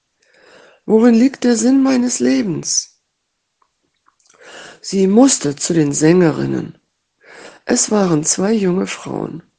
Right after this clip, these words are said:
Eine von ihnen, Julia,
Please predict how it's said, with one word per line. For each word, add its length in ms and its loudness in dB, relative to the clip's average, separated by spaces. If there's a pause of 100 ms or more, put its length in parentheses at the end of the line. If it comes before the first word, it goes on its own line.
(960)
Eine 300 0
von 300 2
ihnen, 560 0 (460)
Julia, 720 2